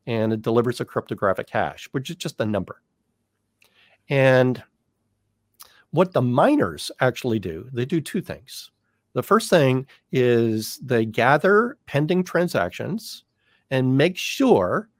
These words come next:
that all of the transactions are valid. And by that, it means if you're spending, uh, some money, you need to make sure that the account actually has the money to spend.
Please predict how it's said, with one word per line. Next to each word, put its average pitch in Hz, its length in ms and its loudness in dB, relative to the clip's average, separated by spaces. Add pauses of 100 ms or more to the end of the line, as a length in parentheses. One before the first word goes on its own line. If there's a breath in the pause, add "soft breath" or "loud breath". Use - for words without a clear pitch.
(340)
that 135 460 4 (120)
all 160 180 6
of 156 80 2
the 147 100 2
transactions 117 640 0
are 120 80 0
valid. 101 480 0
And 113 300 -2
by 113 120 2
that, 117 420 4 (240 loud breath)
it 131 100 -2
means 127 320 2
if 120 180 -4
you're 110 80 -4
spending, 175 640 0 (180)
uh, 135 140 0
some 123 540 2
money, 127 480 0 (520)
you 139 200 -2
need 135 260 2
to 123 140 0
make 123 280 4
sure 127 440 4
that 113 180 -4
the 127 120 -2
account 117 460 0
actually 113 360 -4
has 107 240 -2
the 110 100 -6
money 95 280 -4
to - 140 -8
spend. 98 400 -4